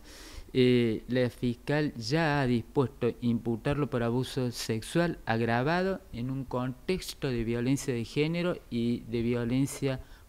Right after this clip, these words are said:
obstétrica. ¿Qué ha pedido esta querella? Eh, teniendo en cuenta de que todo indica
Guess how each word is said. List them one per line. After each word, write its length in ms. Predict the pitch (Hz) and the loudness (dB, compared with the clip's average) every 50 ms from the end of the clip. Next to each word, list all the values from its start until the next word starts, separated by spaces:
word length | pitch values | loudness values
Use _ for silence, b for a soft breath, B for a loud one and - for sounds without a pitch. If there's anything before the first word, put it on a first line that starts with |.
| - - | -6 -4
obstétrica. 840 | - 117 - - - - 160 135 - - 120 110 104 - 110 104 B B B B B B B B B B B B - - - | -2 -2 -2 -4 0 2 2 2 4 2 -2 -2 -2 -2 -4 -6 B B B B B B B B B B B B -20 -2 2
¿Qué 80 | 175 | 2
ha 80 | 175 175 | 2 6
pedido 340 | - 156 151 160 170 170 165 | 6 6 6 6 6 6 6
esta 260 | 147 - - 151 131 | 4 4 0 -2 0
querella? 560 | - 135 127 139 165 180 160 127 127 113 104 107 - - - - - - | 2 2 4 6 6 6 6 4 2 0 0 -4 -6 -12 -18 -20 -12 -6
Eh, 300 | - 120 117 110 104 87 - | -4 -2 0 0 -2 -4 -2
teniendo 300 | - 120 127 135 139 135 | 0 0 2 4 4 4
en 100 | 131 127 | 2 2
cuenta 380 | 123 - 139 139 143 135 139 123 | 2 2 2 2 2 2 2 0
de 140 | 123 120 | 0 0
que 80 | - 131 | 0 -4
todo 440 | - - - - - 185 190 170 170 | -6 -6 -4 0 0 0 2 2 2
indica 680 | 156 143 131 127 120 131 139 131 - - 147 139 135 | 2 4 4 2 2 2 0 0 0 0 0 0 0